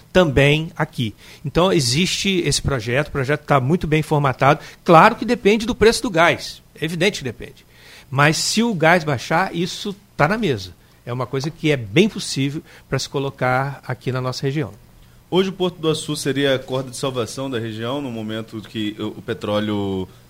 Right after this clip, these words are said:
Speaker 2: é, acaba aí perdendo espaço, sobretudo a partir da, da, da partilha dos royalties?
Speaker 1: É, que o petróleo vai diminuir não é novidade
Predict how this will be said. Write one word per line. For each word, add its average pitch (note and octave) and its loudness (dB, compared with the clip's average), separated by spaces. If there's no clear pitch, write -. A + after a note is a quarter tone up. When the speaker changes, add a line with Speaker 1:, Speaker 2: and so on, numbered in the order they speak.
Speaker 2:
é, F#2+ -4
acaba A2 -2
aí G#2+ 0
perdendo A2+ -2
espaço, A2+ -4
sobretudo A#2 -6
a - -4
partir G#2+ -4
da, G#2 -2
da, G2 -4
da F#2+ -6
partilha G2+ -10
dos F#2 -10
royalties? C#3 -10
Speaker 1:
É, A#2+ -6
que - -4
o F3+ 2
petróleo F#3 4
vai E3+ 2
diminuir E3 0
não F#3+ 2
é F3+ 2
novidade E3+ 0